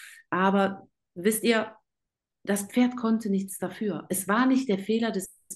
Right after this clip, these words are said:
Pferdes. Wenn das Pferd durchgegangen wäre oder das Pferd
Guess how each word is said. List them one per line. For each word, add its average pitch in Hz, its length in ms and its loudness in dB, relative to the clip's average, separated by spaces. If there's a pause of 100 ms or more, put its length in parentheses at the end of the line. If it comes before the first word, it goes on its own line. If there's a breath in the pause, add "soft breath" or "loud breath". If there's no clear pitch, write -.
(120)
Pferdes. 196 440 -2
Wenn 233 160 6
das 202 320 0
Pferd 254 600 2 (100)
durchgegangen 139 840 0
wäre 135 280 -4
oder 196 240 0
das 196 320 -2
Pferd 254 420 4